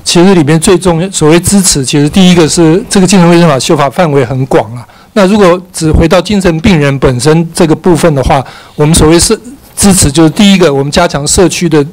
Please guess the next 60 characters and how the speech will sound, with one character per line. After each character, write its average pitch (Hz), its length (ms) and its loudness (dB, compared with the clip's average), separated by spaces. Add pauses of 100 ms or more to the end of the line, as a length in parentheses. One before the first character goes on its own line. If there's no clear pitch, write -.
(120)
服 - 260 -4
务， 170 220 2 (800)
因 226 80 2
为 208 100 2
以 151 100 -2
前 143 200 0
我 156 60 0
们 151 120 0
都 175 100 2
着 165 180 2
重 180 160 2
在 175 120 2
医 170 160 -4
疗 143 160 0
系 151 260 -2
统， 127 200 -4 (580)
呃， 151 160 0
没 165 140 0
有 185 80 2
比 180 140 -6
较 170 140 2
缺 180 220 0
乏 147 180 -2
社 190 220 2
区 180 240 -2
里 135 180 -6
面 156 220 0
的 135 100 0
支 165 200 -2
持 151 180 -2
服 131 300 0
务。 120 80 0 (240)
那 190 120 0
我 143 140 0
们 143 80 -6
在 180 140 -2
精 190 120 -2
神 175 80 0
卫 175 100 0
生 165 60 0
法 151 100 0
里 139 80 -4
就 143 80 -2
把 135 140 -2
明 139 200 0
定 170 180 2
这 160 80 2
个 165 60 2
社 196 140 0
区 175 200 0
服 156 260 0
务 165 60 4
是 156 160 0
一 151 60 2
个 143 80 2
重 160 220 0
点 123 180 -4
的 131 60 -6
方 156 220 -2
向。 151 240 0